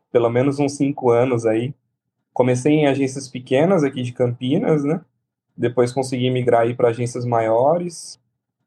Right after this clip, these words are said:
Depois disso, eu comecei a buscar aí atuar em uma empresa mesmo. Hoje eu tô trabalhando aí na, na Sensidia, que é uma multinacional aí de tecnologia.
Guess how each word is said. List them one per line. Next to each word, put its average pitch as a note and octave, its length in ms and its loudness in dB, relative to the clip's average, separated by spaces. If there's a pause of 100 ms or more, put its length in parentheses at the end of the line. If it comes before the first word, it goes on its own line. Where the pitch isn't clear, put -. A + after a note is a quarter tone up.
(120)
Depois D3 360 2
disso, D3 260 -2
eu D#3+ 100 2
comecei E3 440 2
a E3 40 4
buscar D#3+ 440 -2
aí D#3 280 -2 (460)
atuar D#3+ 440 0
em F3 300 -10
uma F#3 120 -6
empresa F3+ 560 -2
mesmo. B2+ 840 -4 (640)
Hoje D3 260 4
eu E3+ 80 4
tô E3+ 400 4 (100)
trabalhando C#3+ 540 2
aí C3 80 -2
na, A#2+ 400 -4
na A#2+ 140 -6
Sensidia, D#3 640 -4
que - 100 -2
é - 20 4
uma A#2+ 480 0
multinacional B2 680 0
aí A#2 100 2
de A2+ 100 -10
tecnologia. B2 920 0